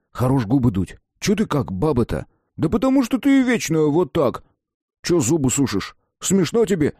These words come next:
«А что мне плакать? Все, успокаивайся давай. Ты мне нужен в адеквате. Если через час на связь не выйду, я помню, гнать в Кремль и тащить сюда всех посвященных. А че ты их сразу с собой не взял?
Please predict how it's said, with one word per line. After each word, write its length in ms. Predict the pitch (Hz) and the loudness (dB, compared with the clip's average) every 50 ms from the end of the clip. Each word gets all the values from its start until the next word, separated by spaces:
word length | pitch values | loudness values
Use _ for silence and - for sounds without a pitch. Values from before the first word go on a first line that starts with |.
| _ _ _ _ _ _ _ _ _ _ _ _ _ - | _ _ _ _ _ _ _ _ _ _ _ _ _ -4
«А 140 | 98 120 | -2 -2
что 160 | 120 - 170 165 | -2 0 0 0
мне 240 | 151 127 110 110 | 2 2 2 0
плакать? 480 | - - 127 151 147 - 104 - - - - - _ _ | 0 0 0 0 0 0 -2 -4 -6 -12 -18 -20 _ _
Все, 240 | - - - 123 120 | -12 -4 0 2 2
успокаивайся 720 | 117 110 101 - 110 104 - 120 120 113 110 104 - - 92 | 2 2 0 0 -2 -2 0 0 0 2 2 0 0 -2 -2
давай. 280 | 92 87 78 76 - _ _ _ _ _ _ _ | -2 -2 -2 -4 -8 _ _ _ _ _ _ _
Ты 120 | - 131 135 | -2 0 0
мне 200 | 135 131 127 123 | 2 2 2 2
нужен 360 | 117 113 123 127 117 131 120 | 2 2 0 0 0 0 0
в 100 | 98 98 | 0 0
адеквате. 640 | 113 110 120 110 - 113 104 104 92 - - - - _ _ _ _ _ _ _ _ | 0 0 0 -2 0 0 0 0 0 -2 -6 -10 -14 _ _ _ _ _ _ _ _
Если 360 | - 90 123 151 135 135 135 | -4 -2 -2 0 0 0 -2
через 260 | 120 - 131 120 117 113 | 0 0 0 0 -2 -2
час 380 | - - 135 143 135 104 - | -2 -2 0 0 0 0 -2
на 100 | 98 95 | -2 -4
связь 380 | 92 - 101 117 131 120 - - | -2 -2 0 0 0 0 0 -2
не 100 | 98 95 | -2 -2
выйду, 380 | 95 127 147 139 101 87 - - _ _ _ _ _ _ | 0 2 2 2 2 0 -2 -4 _ _ _ _ _ _
я 220 | - 117 156 165 - | -2 -2 0 0 0
помню, 460 | - 160 170 165 160 147 123 104 85 | 0 0 0 0 2 0 0 0 0
гнать 400 | 78 101 127 151 165 160 - - | -2 -2 0 0 0 0 -2 -4
в 100 | - - | -6 -4
Кремль 460 | - 127 156 180 185 175 165 143 120 | -2 0 0 0 0 0 0 2 0
и 40 | 107 | 2
тащить 400 | - 110 107 - - 180 180 - | 0 0 -2 0 0 -2 -2 -2
сюда 240 | 117 110 101 104 92 | -2 0 0 0 -2
всех 280 | - - 135 127 - | 0 -2 -2 -2 -2
посвященных. 720 | - 107 87 95 101 92 - - 98 92 82 73 62 - _ _ _ _ _ _ _ | -2 -4 -2 -2 -2 -2 -2 0 0 0 -2 -2 -6 -10 _ _ _ _ _ _ _
А 120 | - - | -6 -4
че 140 | 104 - 214 | -2 -2 0
ты 140 | - 269 269 | 0 0 0
их 80 | 247 - | 0 -2
сразу 340 | - - 247 220 151 131 | -2 -2 -2 0 0 -2
с 60 | 120 - | -2 -2
собой 320 | - - 101 - 104 95 | -2 -2 0 0 0 0
не 120 | 92 98 | 0 0
взял? 320 | 95 82 76 78 58 - | -2 -2 -4 -4 -6 -8